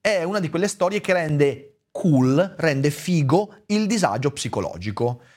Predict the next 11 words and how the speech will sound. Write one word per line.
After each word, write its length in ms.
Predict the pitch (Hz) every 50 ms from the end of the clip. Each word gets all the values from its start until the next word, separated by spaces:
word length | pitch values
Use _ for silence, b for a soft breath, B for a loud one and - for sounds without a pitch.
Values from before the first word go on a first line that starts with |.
| B B B
Perché 540 | 214 220 214 - 214 202 190 185 - - -
il 200 | 240 277 262 190
personaggio 420 | - 160 131 - 156 143 135 127
di 80 | 120 110
Rami 160 | 113 117 117
Malek 640 | 117 92 78 87 98 117 123 - - 170 180 170 - B B B B
ha 200 | - 113 98 98 -
dei 220 | 101 107 104 104
disagi 500 | 101 113 110 110 85 104 127 131 127 120
comportamentali, 1120 | - 123 113 110 - 117 120 - - 117 117 117 113 - 92 80 87 104 131 165 233 247
ha 200 | 170 113 104 107